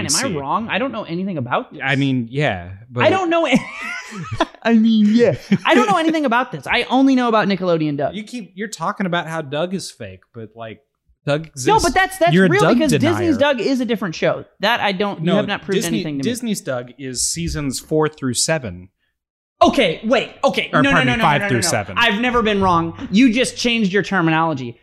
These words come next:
Speaker 1: You're telling, you're telling me as if this is all one show. It's not.
Speaker 2: It is,
Speaker 1: No,
Speaker 2: because it's,
Speaker 1: ninety-two
Speaker 2: it's
Speaker 1: to
Speaker 2: listed
Speaker 1: ninety-nine.
Speaker 2: as seven seasons.
Speaker 1: The o-, okay, no, those are two different shows.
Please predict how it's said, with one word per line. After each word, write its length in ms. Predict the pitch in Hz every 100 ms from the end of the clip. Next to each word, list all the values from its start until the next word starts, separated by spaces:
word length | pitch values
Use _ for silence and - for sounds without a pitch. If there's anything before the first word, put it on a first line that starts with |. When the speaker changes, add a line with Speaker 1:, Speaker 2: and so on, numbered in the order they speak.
| _ -
Speaker 1:
You're 200 | 220 320
telling, 300 | 285 277 -
you're 200 | 220 349
telling 300 | 285 262 226
me 260 | 233 226 -
as 200 | 180 175
if 160 | 202
this 140 | 214 185
is 120 | 165
all 180 | 185 185
one 160 | 170 160
show. 300 | - 196 151
It's 240 | 143 -
not. 280 | 156 143 117
Speaker 2:
It 100 | 160
is, 360 | 254 143 123 202
Speaker 1:
No, 360 | 233 208 190
Speaker 2:
because 80 | 185
it's, 60 | 196
Speaker 1:
ninety-two 220 | 240 269
Speaker 2:
it's 80 | 220
Speaker 1:
to 60 | 226
Speaker 2:
listed 140 | 254 240
Speaker 1:
ninety-nine. 160 | 160
Speaker 2:
as 160 | 143 -
seven 360 | 180 175 160 139
seasons. 600 | - 254 110 92 107 -
Speaker 1:
The 160 | 190 262
o-, 200 | 269 269
okay, 260 | 208 180 -
no, 180 | 143 -
those 160 | 196 240
are 60 |
two 100 | 233
different 240 | 175 143 135
shows. 300 | 123 -